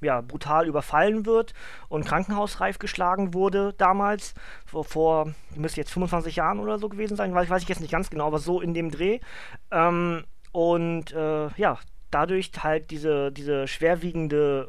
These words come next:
Krankheit oder diese Verletzungen und gleichzeitig eine, eine Depression entwickelt, nämlich sich zurückziehen aus der realen Welt. Und wer mich ein bisschen kennt, weiß, dass ich sowohl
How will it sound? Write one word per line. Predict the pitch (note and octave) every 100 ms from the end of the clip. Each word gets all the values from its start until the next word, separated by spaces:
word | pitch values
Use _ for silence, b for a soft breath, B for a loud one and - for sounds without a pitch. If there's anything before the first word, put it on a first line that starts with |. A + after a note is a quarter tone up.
| -
Krankheit | - C3+ D3+ F#3 A3 A#3+ -
oder | D#3
diese | C#3+ D3 C3+
Verletzungen | - C#3 F3+ - A3+ A#3 B3 C4+ B B B B -
und | E3
gleichzeitig | D3+ E3+ F#3+ G#3 G3+ G3+ C#3
eine, | E3+ F3+ F3+ F3+ F3
eine | E3 E3+
Depression | E3 F3+ - - F#3 F#3
entwickelt, | E3 C3+ C3+ - A#2+ - - - -
nämlich | C#3 D3 -
sich | D#3 -
zurückziehen | D#3 F3 - - G#3 G3+
aus | D#3+ E3+
der | F3 D#3
realen | D3 C#3+ D3+ C#3
Welt. | C3 B2+ G#2 B B B B
Und | - C#3
wer | D3
mich | D#3 F#3+
ein | G#3
bisschen | G#3+ - G3+
kennt, | G3 G#3 G3
weiß, | C3 D#3+ F#3
dass | F#3 E3
ich | E3 - -
sowohl | C#3+ D3 D#3 E3 E3